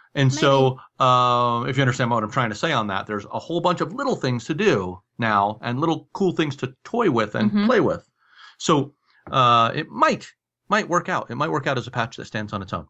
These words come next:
Speaker 3: Well, we, we will have to see.
Speaker 1: Maybe.
Speaker 3: Yeah.
Speaker 1: Yeah.
Speaker 3: I'm just, uh, like I said, what I hear from people is,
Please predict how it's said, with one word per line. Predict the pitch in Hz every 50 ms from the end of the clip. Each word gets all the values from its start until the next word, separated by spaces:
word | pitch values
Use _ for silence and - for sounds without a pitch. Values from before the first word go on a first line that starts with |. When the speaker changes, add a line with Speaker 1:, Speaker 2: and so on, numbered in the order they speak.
| _ -
Speaker 3:
Well, | 214 202 202 196
we, | 202 208
we | 220 214 202 208 220 226
will | 233 247 247 247
have | 247 233 226 -
to | 214
see. | 208 - - 180 160 160 151
Speaker 1:
Maybe. | - - 98 87 - - - _ _ _ _ -
Speaker 3:
Yeah. | 180 170 156 151 160 -
Speaker 1:
Yeah. | - 190
Speaker 3:
I'm | 214 226
just, | 220 226 214 214 - -
uh, | 202 196 185 165
like | 170 196 202 -
I | 202 196
said, | 196 - 180 170 165
what | 170 180 185
I | 180 190
hear | 202 208 196 190 196 196
from | 196 - - 175 175
people | - 180 175 175 - 165 160 160
is, | 156 156 151 156 - - - -